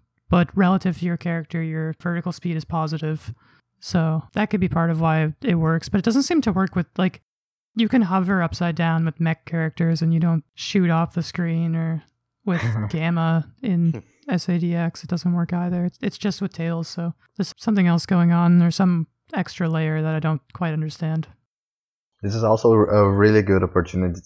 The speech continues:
Speaker 2: to use that, that speed cap op-, optimization we mentioned earlier by using the diagonal direction instead of going parallel to the axis.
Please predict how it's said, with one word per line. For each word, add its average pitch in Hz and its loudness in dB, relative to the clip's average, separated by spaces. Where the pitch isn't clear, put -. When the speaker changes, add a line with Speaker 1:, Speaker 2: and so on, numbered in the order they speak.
Speaker 2:
to 92 0
use 87 0
that, 85 2
that 87 -4
speed 98 0
cap 92 0
op-, 92 -2
optimization 92 0
we 90 -2
mentioned 90 -2
earlier 95 0
by 87 -8
using 92 2
the 92 0
diagonal 90 2
direction 87 0
instead 92 0
of 90 4
going 90 0
parallel 87 4
to 87 -8
the 87 0
axis. - -4